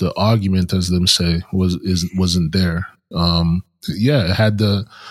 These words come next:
performance down, had the tunes, you know, had the local advantage.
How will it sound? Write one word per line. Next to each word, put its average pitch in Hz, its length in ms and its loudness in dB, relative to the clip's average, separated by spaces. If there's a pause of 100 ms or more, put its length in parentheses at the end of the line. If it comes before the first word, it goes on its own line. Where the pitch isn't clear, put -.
(140)
performance 131 680 2
down, 113 420 4
had 98 220 0
the 98 80 0
tunes, 113 640 2
you 104 80 2
know, 95 120 4
had 92 240 2
the 98 140 2
local 104 400 0
advantage. 95 800 0